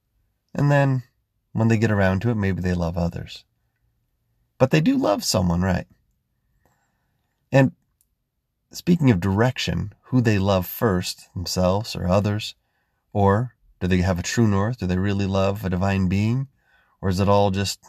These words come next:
about themselves? What about timing, though?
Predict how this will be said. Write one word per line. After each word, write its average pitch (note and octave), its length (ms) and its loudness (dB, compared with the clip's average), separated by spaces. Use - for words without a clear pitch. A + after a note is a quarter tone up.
about G2 200 -6
themselves? F2+ 600 -4
What C3 140 4
about F#3 260 0
timing, E3+ 540 0
though? - 260 -12